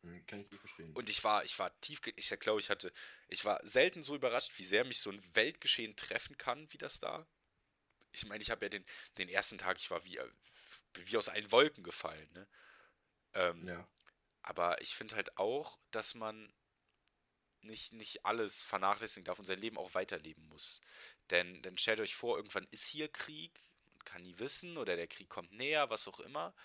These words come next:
Speaker 2: Man darf auch im Krieg schöne Momente nicht vergessen. So Moralsgeschichte und sowas. Aber, aber das, das nur so ein Randgedanke, der mir grad gekommen ist.
Speaker 1: Und zwar wollte ich sagen, Leute, gebt uns Geld.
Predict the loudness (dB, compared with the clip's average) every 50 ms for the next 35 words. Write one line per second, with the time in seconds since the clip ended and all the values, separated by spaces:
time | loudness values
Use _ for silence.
0 | -20 -18 -18 -18 -20 -20 _ _ _ _ _ _ _ _ -14 -2 6 8 8 8
1 | 8 4 -2 -4 -4 -4 -6 -14 -10 -6 -6 -4 -4 -4 -6 -2 0 2 2 2
2 | 0 -2 -6 -8 -10 -8 -8 -8 -8 -8 -10 -8 -8 -8 -6 -8 -8 -8 -4 -2
3 | -4 -4 -4 -8 _ _ _ _ _ _ _ _ _ _ _ _ _ _ _ -18
4 | -16 -16 -14 -14 -12 -6 2 6 6 8 6 6 2 -4 -4 -2 -4 -2 -4 -6
5 | -10 -12 -8 -6 -6 -6 -6 -6 -10 -8 -8 -8 -10 _ _ _ _ _ _ _
6 | _ _ _ _ _ _ _ _ _ -20 _ _ _ _ _ _ _ _ _ _
7 | _ _ _ _ _ _ _ _ _ -20 -14 -6 -4 -2 0 0 0 0 -2 -4
8 | -8 -10 -10 -8 -8 -10 -12 -14 -18 -20 _ _ _ _ _ _ -4 0 0 0
9 | 0 2 2 2 2 2 0 -6 -8 -10 -10 -10 -12 -12 -10 -10 -10 -10 -10 -10
10 | -14 -12 -12 -14 -16 -14 -16 -16 -16 -16 -18 -14 -14 -12 -12 -14 -16 -20 -18 -18
11 | -18 -18 -20 _ _ -20 _ -20 _ _ _ _ _ _ _ _ _ _ _ _
12 | _ _ _ _ _ _ _ -20 -12 -4 -2 0 0 0 0 -2 -2 0 4 6
13 | 6 4 4 0 -4 -4 -4 -4 -4 -4 -6 -6 -6 -6 -6 -8 -4 -2 0 2
14 | 2 0 -2